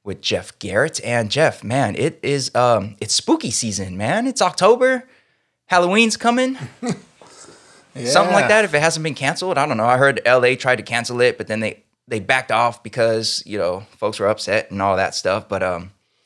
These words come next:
Speaker 1: but yeah, you know, it's spooky season, and actually there is kind of a, a kind of scary story going on right now in the world of education, and, um, it kind of relates to,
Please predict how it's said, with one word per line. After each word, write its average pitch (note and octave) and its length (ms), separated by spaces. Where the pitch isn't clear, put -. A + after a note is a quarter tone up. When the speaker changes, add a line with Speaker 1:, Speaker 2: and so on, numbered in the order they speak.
Speaker 1:
but G#3 100
yeah, G3+ 80
you D#3 120
know, E3 100
it's F3 120
spooky D#3+ 340
season, F3+ 480
and C#3 400
actually G#3 760
there G3+ 260
is A#3 160
kind C3+ 580
of G3+ 220
a, G#3 540
a G#3 100
kind D3+ 280
of G3 60
scary E3+ 380
story B3+ 360
going B2+ 260
on G#2+ 160
right F#2+ 180
now G2 260
in C#3+ 100
the C3 80
world A2+ 200
of G2+ 80
education, G#2 680
and, B2 240
um, A2 420
it - 100
kind E3+ 200
of D3+ 80
relates C3+ 320
to, A2+ 400